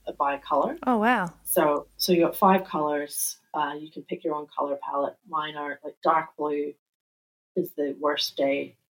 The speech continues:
Speaker 1: light blue is a bad day. This kind of beige color is the, is the day that, is the day that most of our lives are made up of. If you think about it, there's those kind of beige, middle of the road days. Then, um, light pink is a good day, and then this hot pink is an awesome day.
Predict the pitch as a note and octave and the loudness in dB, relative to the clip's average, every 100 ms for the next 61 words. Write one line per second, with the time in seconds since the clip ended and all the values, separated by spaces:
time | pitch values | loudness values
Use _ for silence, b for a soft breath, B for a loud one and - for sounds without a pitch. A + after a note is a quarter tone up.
0 | - D3 D3 - D3 C#3+ C#3+ - - - | -2 0 0 -4 -4 -2 -4 -6 -12 -10
1 | - C#3 C#3 C#3+ C3+ C#3 - _ _ _ | -2 0 0 -2 -4 -4 -10 _ _ _
2 | - - D3+ D3 - D3 D#3 D3+ - C#3+ | -20 -6 -4 -2 0 2 2 0 0 2
3 | D3 C#3+ D3 D3 - C3+ - _ _ - | 2 0 -2 -4 -2 -4 -4 _ _ 4
4 | G3+ A#3 G#3+ G#3+ A#3 A3 F#3 - G#3+ A3+ | 6 6 8 10 10 8 6 6 4 4
5 | A3+ A3+ G#3 F#3+ A#3 - G#3+ A3 G3+ G3+ | 6 6 8 8 8 6 6 8 10 10
6 | G#3+ G#3+ G#3 G3 G3 G3 G3+ G3+ G3+ G3 | 10 8 8 6 6 4 4 4 4 4
7 | F3+ E3+ A3+ G3+ F3 F#3 F3 - F3+ E3 | 6 6 6 4 4 4 2 2 0 2
8 | E3+ E3 E3+ - - E3+ E3+ E3+ E3 E3 | 4 4 4 0 0 2 4 2 2 2
9 | D#3+ E3 D#3+ A3 - b b b _ F3 | 0 2 4 4 0 b b b _ 0
10 | E3 D#3+ D#3+ - E3 E3 D#3 - F3 E3 | 2 0 -4 -4 -2 0 -2 2 4 4
11 | - F#3 E3 - - _ E3+ D#3 - - | 2 0 0 -4 -16 _ -6 -4 -6 -2
12 | E3 D#3+ D#3 D3+ D3 - D3+ D3 C#3+ - | -4 -2 -4 -4 -6 -8 -16 -10 -12 -2
13 | - - - D#3+ C#3+ - - D3 - C#3+ | 2 2 2 -8 -8 -10 -12 -10 -4 -4
14 | - B2+ | -4 -10